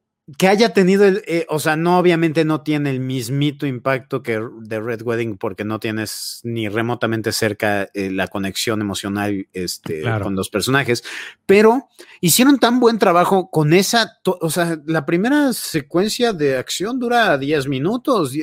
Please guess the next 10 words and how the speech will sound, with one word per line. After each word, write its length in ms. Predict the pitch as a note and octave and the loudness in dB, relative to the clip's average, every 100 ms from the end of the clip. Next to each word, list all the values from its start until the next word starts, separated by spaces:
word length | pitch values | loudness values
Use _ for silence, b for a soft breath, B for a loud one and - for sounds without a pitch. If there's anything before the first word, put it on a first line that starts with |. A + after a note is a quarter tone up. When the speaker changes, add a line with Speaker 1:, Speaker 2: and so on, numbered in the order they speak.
| B2 | -4
Speaker 1:
y, 100 | C#3+ | -2
o 100 | C3+ | -2
sea, 320 | C3+ C3 B2+ | -2 -2 -2
o 140 | A#2+ C#3 | -2 -2
algo 180 | E3+ | -2
así. 360 | B2+ - A#3 A3 _ b | -2 -2 -4 -4 _ b
Speaker 2:
Sí. 180 | - C#3+ | -2 0
Speaker 1:
Entonces, 520 | A#2+ - F3+ A3 - _ b | 2 2 2 2 -2 _ b
sí 320 | - - F3 | -8 -2 4
es, 280 | B3 C#4 - | 4 4 -2